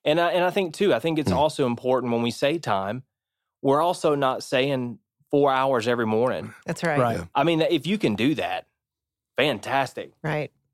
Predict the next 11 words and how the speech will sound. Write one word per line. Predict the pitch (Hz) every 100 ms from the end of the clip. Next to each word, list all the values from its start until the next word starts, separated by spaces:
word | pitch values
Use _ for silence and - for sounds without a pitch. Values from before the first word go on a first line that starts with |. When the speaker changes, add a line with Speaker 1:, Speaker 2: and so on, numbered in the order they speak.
| _ _ -
Speaker 1:
But | 139 -
it, | 151 -
I | 143
think | 156 165
we're | 143 143
also | 151 -
saying | 127 135 123 123
it, | 117
it's, | 135 110 - -
it's | 139 120 127
about, | 113 135 147 -